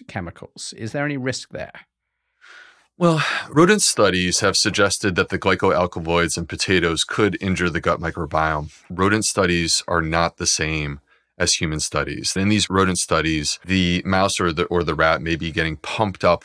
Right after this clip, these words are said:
Speaker 2: with concentrated chemical extracts or a completely unnatural diet. And it's not the same as a person who is cooking with a tomato or a pepper.
Speaker 1: And I think that's something that,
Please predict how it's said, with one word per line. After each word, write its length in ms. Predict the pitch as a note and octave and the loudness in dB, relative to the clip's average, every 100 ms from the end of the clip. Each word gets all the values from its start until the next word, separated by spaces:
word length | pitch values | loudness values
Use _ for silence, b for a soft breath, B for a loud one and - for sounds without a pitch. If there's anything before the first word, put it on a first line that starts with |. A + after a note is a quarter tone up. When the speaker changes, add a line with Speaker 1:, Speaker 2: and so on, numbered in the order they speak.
| - | -6
Speaker 2:
with 260 | F#2 E2 - | -4 -4 -6
concentrated 760 | - A2+ G#2+ G2 - F2 D#2+ | -4 -2 -2 -2 -2 -4 -4
chemical 600 | - E2 D#2+ F2 E2 D#2+ - | -6 -4 -4 -2 -2 -2 -2
extracts 800 | E2+ - D#2+ D#2 D2+ D#2 - - | -4 -2 0 2 0 0 -4 -2
or 420 | F2 E2+ D#2+ D2+ F2+ | 0 2 2 0 0
a 100 | F#2+ | -2
completely 720 | - G2 - - B2 F#2 F#2 | -2 -4 -6 -2 -2 0 0
unnatural 540 | E2+ E2+ D#2 E2 D#2+ | 0 -2 -2 -4 -6
diet. 400 | D2 D2+ D2+ D#2 | -4 0 0 0
And 100 | G2 | 0
it's 220 | G2+ - A2 | 0 0 -2
not 380 | G2+ G2 F#2 | 2 2 2
the 80 | - | 0
same 560 | - E2+ D2+ D2+ D2 D2+ | -2 -2 -4 -6 -6 -6
as 220 | - F#2 F2+ | 0 0 0
a 60 | |
person 600 | - F2+ E2 - D#2+ D#2 | -2 -2 0 0 -2 -4
who 240 | D2+ E2+ D#2+ | -6 -4 -2
is 160 | D#2 | -2
cooking 400 | - G#2 - D#2 | 2 0 0 -4
with 120 | D#2+ D#2 | -2 -2
a 40 | |
tomato 560 | - E2 D#2+ D#2+ D#2 D#2 | -2 -2 0 0 0 -2
or 180 | D#2+ | -4
a 60 | D2+ | -6
pepper. 420 | - - B1+ - - | -6 -4 -4 -6 -2
Speaker 1:
And 140 | D#3+ | 0
I 20 | D#3+ | 2
think 140 | E3 | 2
that's 180 | D#3+ C3+ | 2 2
something 480 | E3 D3+ D3 C#3+ C3 | 0 2 0 2 2
that, 680 | C3 B2 A#2+ A#2+ A#2 F#2+ | 2 4 4 2 0 -4